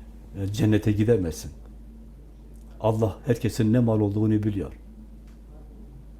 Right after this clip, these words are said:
Evet. Onun için Allah'a karşı edepli olmak gerekir. Yani o düğüne gidenler hepsi haram işlediler.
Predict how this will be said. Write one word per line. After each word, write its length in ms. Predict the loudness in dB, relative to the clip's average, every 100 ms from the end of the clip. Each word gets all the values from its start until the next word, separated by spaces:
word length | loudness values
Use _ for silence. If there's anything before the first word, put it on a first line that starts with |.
| -18 -18 -18 -18 -18 -18 -18 -18 -18 -10
Evet. 140 | -10 -10 -18 -18 -18 -18 -18 -18 0
Onun 140 | 0
için 140 | 0 -4
Allah'a 360 | 0 2 4
karşı 240 | 0 0 -2
edepli 340 | 0 -2 0
olmak 280 | 0 -2 -4
gerekir. 360 | -4 -2 -4 -6 -12 -18 -18 0
Yani 300 | 2 4 2
o 240 | 2 0
düğüne 240 | 4 6 6
gidenler 340 | 6 4 4
hepsi 260 | 2 0 -4
haram 360 | 0 2 2
işlediler. 440 | 2 0 4 6